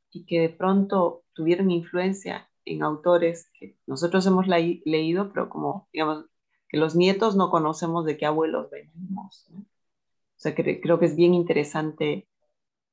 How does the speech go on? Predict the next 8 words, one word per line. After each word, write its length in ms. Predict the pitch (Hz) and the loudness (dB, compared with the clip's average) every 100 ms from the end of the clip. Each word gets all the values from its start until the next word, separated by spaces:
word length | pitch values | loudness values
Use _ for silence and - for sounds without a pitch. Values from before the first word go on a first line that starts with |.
| _ _ - | _ _ -4
eh, 480 | 147 131 - - - _ _ | -2 -2 -6 -10 -16 _ _
sería 260 | - 143 156 | -2 2 2
bien 120 | 165 | 2
interesante 520 | 170 147 147 160 160 | 2 0 -2 -4 -4
hacer 360 | 160 170 165 - | -4 -4 -4 -6
algo 260 | - 151 151 | -6 -2 -2
así, 420 | 151 - 226 208 - | -4 -4 -8 -8 -10
porque 580 | 196 _ - - 190 | -14 _ -14 -12 -14